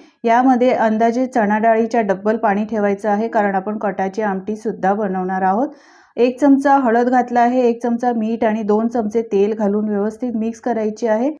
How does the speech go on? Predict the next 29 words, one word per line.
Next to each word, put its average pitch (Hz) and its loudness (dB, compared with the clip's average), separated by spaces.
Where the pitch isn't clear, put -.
आणि 262 4
तीन 277 6
ते 285 2
चार 262 4
शिट्या 262 0
कुकरला 233 0
काढून 220 0
घ्यायच्या 208 -2
आहेत. 185 0
तर 269 4
मी 294 6
चणा 247 2
डाळ 254 4
चांगली 247 0
शिजवून 226 -2
घेतलेली 226 2
आहे. 220 2
तुम्ही 247 2
पाहू 247 2
शकता 277 0
चणा 233 0
डाळ 233 2
छान 226 0
शिजलेली 208 -2
आहे. 196 0
हाताने 254 4
अशी 269 2
दाबून 233 2
बघायची. 226 0